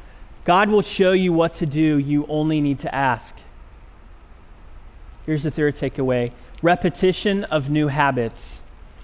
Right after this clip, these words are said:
Repetition and reinforcement is what changes a behavior to habit.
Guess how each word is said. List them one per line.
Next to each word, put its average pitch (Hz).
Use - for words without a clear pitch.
Repetition 202
and 160
reinforcement 170
is 151
what 160
changes 185
a -
behavior 147
to 139
habit. 131